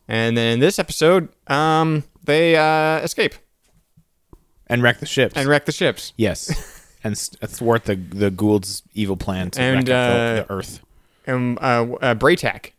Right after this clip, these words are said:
Speaker 1: uh, showed up.
Speaker 2: Oh, yeah, I
Speaker 1: Uh,
Speaker 2: like him.
Speaker 1: it's, uh, uh, that's Teal'c's Mister, uh, Miyag-, Miyagi.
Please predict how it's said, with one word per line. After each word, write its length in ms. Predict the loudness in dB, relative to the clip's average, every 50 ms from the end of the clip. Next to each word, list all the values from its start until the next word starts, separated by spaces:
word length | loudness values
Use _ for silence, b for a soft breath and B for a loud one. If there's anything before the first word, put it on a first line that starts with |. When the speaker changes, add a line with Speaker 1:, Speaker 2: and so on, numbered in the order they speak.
| _ _ _ _ -4 -2
Speaker 1:
uh, 320 | 0 0 0 -2 -4 -6
showed 200 | -6 -2 -2 -2
up. 180 | -2 -2 -6 -12 _ _ _ _ _ _ _ -12 0 4
Speaker 2:
Oh, 100 | 4 4
yeah, 180 | 6 6 4 6
I 20 |
Speaker 1:
Uh, 20 |
Speaker 2:
like 160 | 6 6 4 4
him. 80 | 0 0
Speaker 1:
it's, 100 | 2 2
uh, 540 | 2 2 2 4 4 4 2 2 0 0 -2 -6 b b b b b b b b -16 -8 -2
uh, 320 | 0 2 2 2 2 2
that's 220 | 0 -2 -4 -6 -10
Teal'c's 480 | -6 0 4 4 4 4 2 -2 -6
Mister, 440 | -4 -4 -4 -2 -2 0 2 2 2
uh, 220 | 2 2 2 0
Miyag-, 500 | 0 0 0 0 0 0 0 -2 -4 -8
Miyagi. 580 | -6 -4 -2 0 0 0 -2 -4 -6 -8 -10 -12